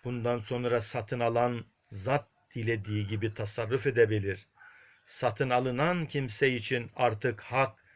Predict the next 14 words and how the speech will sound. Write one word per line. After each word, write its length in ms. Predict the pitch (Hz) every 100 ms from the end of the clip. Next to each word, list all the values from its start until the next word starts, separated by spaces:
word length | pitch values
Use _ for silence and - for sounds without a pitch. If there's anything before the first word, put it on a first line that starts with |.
| - _ _ _ _ _ _ _ _ _ _
söz 340 | - - 135 110
hakkı 600 | 113 104 - 139 135 131 - 190
yoktur. 600 | 127 101 - 98 - _ _ _ _ _ -
Sadece 600 | - 139 180 151 139 135
çizilen 640 | - 117 120 123 156 151 123
plana 420 | 127 123 123 120
uygun 380 | 127 113 107 180
olarak 480 | 151 131 123 113 - - - -
yolda 340 | 123 120 110
yürümek, 600 | 110 113 113 113 143 139 - _ _ _ _ - - -
sağa 360 | - 107 120 123
sola 520 | - 120 120 110 - _ -
sapmadan, 840 | - 190 190 131 117 110 107 104 - _ _ _ _ _ _ _ - - - _
hangisini 960 | - - 220 226 190 - 175 151 143